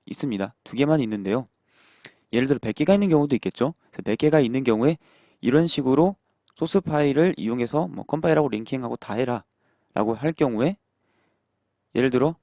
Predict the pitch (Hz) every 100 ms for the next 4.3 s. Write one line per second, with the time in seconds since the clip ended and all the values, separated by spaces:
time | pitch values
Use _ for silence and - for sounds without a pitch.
0 | _ - 101 160 208 196 165 - 185 170
1 | 160 127 90 - 120 - 151 147 135 139
2 | 175 165 151 139 147 - 156 120 98 117
3 | 131 120 92 - 156 160 156 139 - 104
4 | 104 98 165